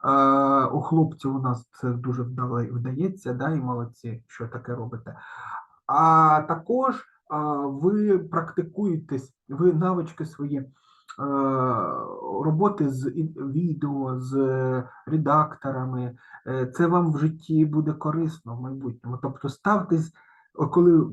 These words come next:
я до вас звертаюся з якоюсь пропозицією, м, ставтесь до цього як до можливості чомусь новому навчитися, е, в чомусь покращити свої вміння і вдосконалитися. Ось як до цього ставтесь. І тоді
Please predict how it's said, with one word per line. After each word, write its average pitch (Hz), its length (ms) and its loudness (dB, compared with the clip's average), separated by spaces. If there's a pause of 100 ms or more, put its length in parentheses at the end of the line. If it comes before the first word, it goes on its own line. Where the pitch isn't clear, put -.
(120)
я 160 220 2
до 147 140 2
вас 139 200 2
звертаюся 202 500 0
з 143 60 -2
якоюсь 135 400 -4
пропозицією, 135 800 -4 (420)
м, 113 280 -16
ставтесь 240 460 0
до 151 160 0
цього 185 320 2
як 165 400 0
до 170 140 4
можливості 165 1000 0 (300)
чомусь 185 400 0
новому 170 460 0
навчитися, 196 680 -6
е, - 520 -12
в 143 300 -8
чомусь 185 360 2
покращити 156 840 0
свої 147 400 2
вміння 208 560 0 (480)
і - 100 -4
вдосконалитися. 165 1120 0
Ось 202 260 2
як 113 200 -8
до 123 80 -2
цього 120 260 -8
ставтесь. - 600 -14
І 156 80 -6
тоді 220 540 0